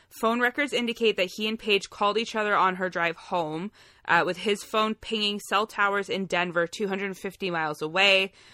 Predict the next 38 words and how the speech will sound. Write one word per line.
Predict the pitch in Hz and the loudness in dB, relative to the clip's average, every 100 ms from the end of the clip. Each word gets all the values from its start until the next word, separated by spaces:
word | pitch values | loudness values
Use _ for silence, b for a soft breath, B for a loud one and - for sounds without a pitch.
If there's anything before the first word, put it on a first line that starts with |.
| b | b
The | 196 | -4
last | 180 202 226 - | 8 8 8 4
call | 233 214 | 2 2
was | 202 185 | 2 0
made | 185 | 0
by | 190 185 | 2 0
Paige | - 175 165 | 0 0 0
at | 175 | -2
approximately | 180 - 175 - 196 - 175 | -2 0 0 0 -8 -6 -6
nine | 170 175 208 226 | 0 2 2 -2
P | - 170 | -6 -4
M, | 151 151 160 b b - | -2 -4 -8 b b -12
saying | - 190 180 | 2 4 4
that | 175 - | 0 0
she | 190 | -2
was | 170 | -4
pulling | - 196 202 | -2 0 2
into | 202 185 180 | -2 -2 -4
Grand | - 170 170 160 | 0 2 2 0
Junction, | 160 160 - 156 | -2 -2 -6 -8
which | 151 - | -8 -12
is | 139 | -8
her | 160 147 | -4 -2
hometown. | 175 185 202 196 208 262 b b b b _ | -2 -2 2 4 2 -4 b b b b _
So | 208 | -2
these | 185 220 254 | 0 0 2
phone | 254 240 | 0 0
calls | 233 208 196 | 4 2 4
eliminated | 185 180 190 190 180 165 | 0 0 0 0 0 0
Ron | 165 165 180 | 2 4 4
as | 170 | 0
a | 156 | -4
suspect, | - 175 165 - 147 147 - b b | -2 -2 -2 -4 -4 -4 -10 b b
so | - 196 | -2 0
they | 185 | 2
moved | 185 202 208 | 2 0 0
to | 220 | 2
her | 202 | 2